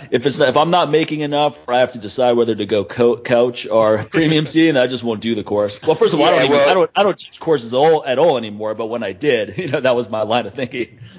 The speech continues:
Speaker 2: So they gotta put minimal five, six thousand aside co-, to get a business class seat, and then,
Speaker 1: Doesn't
Speaker 2: you
Speaker 1: it,
Speaker 2: know,
Speaker 1: yeah,
Speaker 2: your
Speaker 1: it doesn't have to,
Speaker 2: profits on
Speaker 1: doesn't
Speaker 2: top
Speaker 1: have
Speaker 2: of
Speaker 1: to
Speaker 2: that.
Speaker 1: be, it doesn't have to be business class, but, like, premium economy, for example, on, on Virgin is good. That's definitely good enough.
Speaker 2: Yeah, Virgin's a,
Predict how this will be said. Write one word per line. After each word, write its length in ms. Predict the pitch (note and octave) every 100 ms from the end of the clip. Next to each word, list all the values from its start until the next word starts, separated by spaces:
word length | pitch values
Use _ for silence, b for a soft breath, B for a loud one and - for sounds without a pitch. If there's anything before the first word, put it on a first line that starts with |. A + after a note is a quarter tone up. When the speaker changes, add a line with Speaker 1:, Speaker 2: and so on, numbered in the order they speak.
| -
Speaker 2:
So 200 | - C3
they 140 | D3
gotta 240 | D#3+ F3 E3+
put 240 | E3+ C3+
minimal 440 | C3+ C#3+ C#3+ C3
five, 320 | A#2 - B2 A2+
six 320 | - C3+ -
thousand 500 | A#2 A2+ A#2 A2+ G#2
aside 560 | - - G2+ G#2+ G#2+ - -
co-, 140 | G#2+
to 200 | - A2+
get 140 | G2+ G2
a 40 |
business 420 | F2+ G2+ G#2 G2
class 300 | E2+ G#2 G#2 -
seat, 400 | - G#2 G#2 - -
and 160 | G2+ G2
then, 160 | F#2
Speaker 1:
Doesn't 220 | G#3+ B3+ G3
Speaker 2:
you 100 | F3+
Speaker 1:
it, 20 |
Speaker 2:
know, 40 |
Speaker 1:
yeah, 40 | F3
Speaker 2:
your 20 | D#3
Speaker 1:
it 60 |
doesn't 180 | A3 -
have 140 | B3+ G#3+
to, 60 |
Speaker 2:
profits 40 | F#3
on 40 |
Speaker 1:
doesn't 140 | C4+ C4
Speaker 2:
top 40 |
Speaker 1:
have 80 | A#3+
Speaker 2:
of 60 | -
Speaker 1:
to 60 |
Speaker 2:
that. 60 | F3
Speaker 1:
be, 160 | F3 D3+
it 80 |
doesn't 180 | A3 A3+
have 120 | A3+
to 80 | D#3+
be 120 | D3+
business 460 | A#2+ C#3+ C#3 A2+ G2
class, 360 | - F#2 F#2+ -
but, 260 | G#2 G2+
like, 200 | F#2+ F#2
premium 400 | - E3 D#3 B2+
economy, 500 | - B2 B2+ A2+ A2
for 180 | G2 G#2
example, 440 | F2+ G2+ G2 G2 G2
on, 340 | F#2+ F#2 F2 - -
on 140 | F#2+
Virgin 580 | F2 G#2+ A2 F#2 F2+ F2 -
is 200 | F2+ -
good. 340 | F2 - C3+ -
That's 180 | F#2 -
definitely 380 | F#2 G2 F2 E2
good 180 | F2
enough. 280 | D2+ E2 F#2+ _ -
Speaker 2:
Yeah, 160 | B2+
Virgin's 480 | G#2 D#3 F3+ D#3+ C3
a, 160 | A#2+